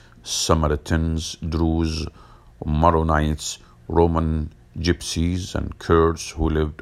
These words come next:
on their land side by side with the Muslim Arabs. Although each of them had their customs and traditions, they all melted into a single Jerusalemite,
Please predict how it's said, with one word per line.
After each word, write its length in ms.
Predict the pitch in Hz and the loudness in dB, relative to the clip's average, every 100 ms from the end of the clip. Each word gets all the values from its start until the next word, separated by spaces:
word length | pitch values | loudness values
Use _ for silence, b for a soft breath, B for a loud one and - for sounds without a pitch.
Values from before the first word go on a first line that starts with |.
| - | -4
on 220 | 76 71 | -2 -2
their 220 | 73 71 - | -2 -2 -4
land 400 | 71 78 73 76 | -4 -2 -2 -4
side 460 | - - 69 71 73 | -6 0 0 0 -2
by 160 | 71 67 | -2 -2
side 400 | - 69 71 73 - B B B B | -2 0 0 -2 -12 B B B B
with 160 | 71 | -4
the 60 | - | -2
Muslim 680 | 67 - - 71 67 69 - - | -4 -6 -6 -4 -4 -6 -6 -2
Arabs. 600 | 67 69 - - - - - - - B B B B B B | -2 -2 -12 -16 -16 -20 -20 -20 -20 B B B B B B
Although 400 | - 95 98 110 104 | 2 4 6 4 4
each 240 | 113 104 | 0 0
of 160 | 98 - | 0 2
them 180 | 90 78 | 0 0
had 220 | 73 71 | -2 -2
their 180 | 71 69 | -2 -4
customs 840 | - - 90 - - 87 90 92 | -4 -4 -2 -4 -2 -2 -2 -4
and 140 | 73 | -6
traditions, 800 | - 80 78 71 82 85 87 - B B B B B - | -4 -2 -2 -4 -2 -2 -4 -10 B B B B B -4
they 120 | 71 | 0
all 300 | 76 85 87 | 4 4 2
melted 460 | 85 82 - - | 0 -2 -2 -4
into 260 | 80 73 73 - | -2 -4 -6 -4
a 260 | 73 69 | -2 -2
single 640 | - - 85 85 82 80 80 b b b b b - - | -6 -4 -2 0 0 -2 -4 b b b b b -16 -8
Jerusalemite, 1080 | 90 85 80 - 78 78 73 73 73 - | 0 2 2 0 0 2 2 0 -4 -6